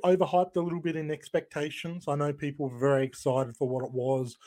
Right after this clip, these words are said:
Uh, they were shocked it wasn't main eventing this particular show. Um, the white belt did. And in hindsight, that was the right call in terms of,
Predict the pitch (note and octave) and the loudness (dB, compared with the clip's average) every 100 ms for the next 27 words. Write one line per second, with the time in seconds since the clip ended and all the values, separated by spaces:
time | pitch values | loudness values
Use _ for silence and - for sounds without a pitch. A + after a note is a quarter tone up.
0 | - - A#2+ A#2+ C3+ C3+ C3+ - F3 - | -20 -16 -10 -6 -2 -2 0 4 2 2
1 | F3 D3+ C#3 C#3+ C#3 C#3 A#2 C#3+ D3+ E3 | 0 2 2 0 0 0 -2 -4 -4 -6
2 | D#3 D3 _ - C#3+ - - C#3+ F3 - | -8 -12 _ -10 -10 -10 -18 -18 -14 -4
3 | C#3+ C3+ - C#3+ D3 D3 _ _ _ B2 | -2 -2 0 2 0 -2 _ _ _ -10
4 | A#2 B2 B2 D3+ - D3 C#3 C3 C#3 C#3+ | -6 -2 2 2 0 -6 -6 -6 -6 -6
5 | - _ _ _ C#3 C3+ C#3+ B2+ E3 F3+ | -12 _ _ _ -4 -2 0 6 8 8
6 | E3+ D3+ C3+ A#2 B2+ C3 C3 - B2+ B2 | 6 4 2 0 0 0 -2 -2 -2 -2
7 | A2+ B2+ A#2 A2+ A2+ G2+ | -6 -6 -8 -8 -10 -12